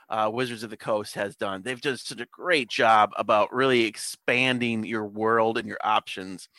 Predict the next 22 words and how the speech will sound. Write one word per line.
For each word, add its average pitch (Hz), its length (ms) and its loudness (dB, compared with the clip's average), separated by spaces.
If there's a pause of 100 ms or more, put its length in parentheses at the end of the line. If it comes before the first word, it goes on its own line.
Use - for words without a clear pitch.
(580)
And 143 160 4
that, 165 200 6
like 151 180 4
what 151 140 4
Jeff 170 220 4
said, 127 240 4
is, 110 220 -2 (100)
you 143 80 -2
know, 131 160 0
s-, - 80 -16 (320)
take 196 220 2
time, 170 320 4
talk 151 240 2
to - 100 -10
your 117 100 -4
D 113 280 -2
M 98 320 0 (100)
about 110 400 2
that 107 200 0
world 107 480 -4 (360)
and 113 120 -6
what 117 160 0